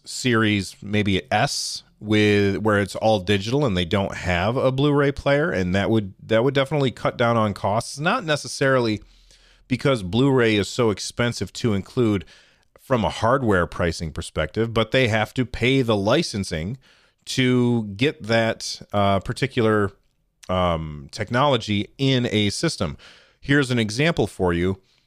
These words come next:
The Wii. Remember the Wii? That weird white console that sat on, on a weird angle and you waved around a remote control for it? You remember that thing?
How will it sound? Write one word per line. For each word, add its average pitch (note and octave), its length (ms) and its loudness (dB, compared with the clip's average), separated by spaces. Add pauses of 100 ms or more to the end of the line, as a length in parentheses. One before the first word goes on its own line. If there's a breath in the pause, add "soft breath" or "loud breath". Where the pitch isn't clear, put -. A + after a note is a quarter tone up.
The A2 260 0
Wii. G#2+ 540 -2
Remember A#2+ 360 0
the D#3+ 100 2
Wii? E3+ 460 2
That A2+ 220 4
weird B2 340 2
white A2 420 0
console A#2+ 600 0
that G2+ 140 -2
sat - 560 -2
on, G2+ 220 0
on G2+ 180 0
a G2 40 4
weird A2+ 300 4
angle A2+ 460 2
and F#2+ 180 0
you F2+ 200 -2 (260)
waved G2 600 0
around A2+ 280 4
a G2+ 40 2
remote G2+ 280 2
control B2 400 0
for C#3 280 0
it? C3+ 80 0
You G2+ 80 0
remember C#3+ 240 2
that D#3+ 220 0
thing? E3+ 300 -2